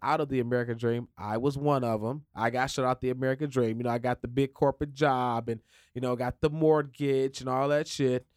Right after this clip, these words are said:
And then I lost my job unjustly. And then here I am. <laughs> So, um,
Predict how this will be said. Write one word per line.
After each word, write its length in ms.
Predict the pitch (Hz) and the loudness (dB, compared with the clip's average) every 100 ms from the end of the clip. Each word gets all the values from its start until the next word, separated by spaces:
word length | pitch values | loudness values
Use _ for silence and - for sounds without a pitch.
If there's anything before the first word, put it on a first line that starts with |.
| _ _ _ _ _ | _ _ _ _ _
And 120 | 120 | -4
then 220 | 127 127 | 0 0
I 60 | 123 | 0
lost 380 | 120 139 156 156 | 2 4 4 0
my 120 | 147 | -2
job 540 | 143 143 135 131 143 131 - _ _ _ | 2 0 2 0 -2 -6 -14 _ _ _
unjustly. 1040 | 135 156 147 160 156 - - 123 127 143 _ _ | -6 -6 0 2 2 -2 -6 -4 -4 -6 _ _
And 220 | - 135 | -8 -6
then 240 | 131 143 135 | -2 -2 -2
here 160 | 147 139 | -2 0
I 120 | 139 | 0
am. 400 | 139 131 104 92 _ _ _ _ _ _ _ - - - | 0 -2 -4 -8 _ _ _ _ _ _ _ -12 -10 -8
<laughs> 300 | 139 - 110 _ _ | -8 -8 -10 _ _
So, 440 | - 147 131 120 _ _ _ _ _ _ _ | 2 4 4 0 _ _ _ _ _ _ _
um, 600 | - 123 120 113 104 107 | -6 -2 0 0 -2 -8